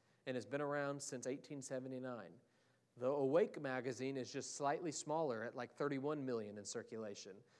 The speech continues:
And I think it's at, like, two hundred and sixteen languages or something to that effect. And it's been around a little less, but they're still everywhere. If you ever see a Jehovah's Witness at the street corner, in that rack of literature is gonna be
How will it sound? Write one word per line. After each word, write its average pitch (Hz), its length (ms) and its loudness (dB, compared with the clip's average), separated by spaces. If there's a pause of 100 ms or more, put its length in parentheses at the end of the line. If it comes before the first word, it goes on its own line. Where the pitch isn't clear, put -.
(300)
And 123 120 -2
I 127 60 0
think 135 180 -6
it's 147 140 -2
at, 139 100 -4
like, 131 180 -4 (180)
two 165 200 -2
hundred 139 240 -4
and 120 260 -6
sixteen 113 540 -8
languages 104 480 -10
or 101 60 -14
something 110 340 -8
to 113 100 -14
that 110 140 -6
effect. - 440 -14 (320)
And 127 100 0
it's 135 120 0
been 151 120 2
around 123 480 2
a 131 80 0
little 139 220 6
less, 123 420 2
but 120 220 -4
they're 135 120 4
still 139 380 2
everywhere. 139 320 2
If - 140 -6
you 131 120 2
ever 131 140 4
see 135 200 -2
a 135 40 0
Jehovah's 127 400 0
Witness 139 380 -2 (280)
at 131 160 0
the 131 60 -12
street 160 260 0
corner, 170 380 2 (240)
in 123 160 0
that 135 180 2 (220)
rack 143 400 4
of 127 120 -2
literature 160 460 2
is 117 120 0
gonna 131 180 -2
be 135 320 2